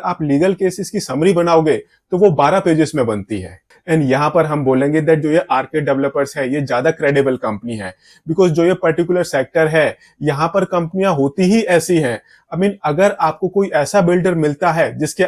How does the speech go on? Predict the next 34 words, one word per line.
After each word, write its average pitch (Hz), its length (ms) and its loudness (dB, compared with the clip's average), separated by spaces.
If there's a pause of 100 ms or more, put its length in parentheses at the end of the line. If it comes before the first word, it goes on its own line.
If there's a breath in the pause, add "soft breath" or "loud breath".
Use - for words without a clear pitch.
(100)
against 170 280 -2
कोई 180 160 2
केस 180 280 -2
नहीं 156 220 0
चल 165 180 0
रहा 127 280 -2 (360 loud breath)
and 180 180 0
वो 190 160 6
बिल्डर 175 340 2
नया 170 300 2
नहीं 175 280 2
है 135 160 0
इस 139 140 -2
बिजनेस 131 380 -2
में, 113 160 -6 (360)
तो 165 40 -6
आप 156 260 0
मान 151 340 0
के 165 140 0
चलो 135 260 -2
that 156 240 0
there 135 160 2
is 180 160 2
something 151 420 0
wrong। 95 200 0 (360 soft breath)
So 160 200 4 (100)
basically 156 540 0
यहाँ 135 280 -2
पर 160 100 0
हम 139 200 -2
मानेंगे 117 400 -2
that 143 280 -4
जो 147 100 -4
ये 147 180 0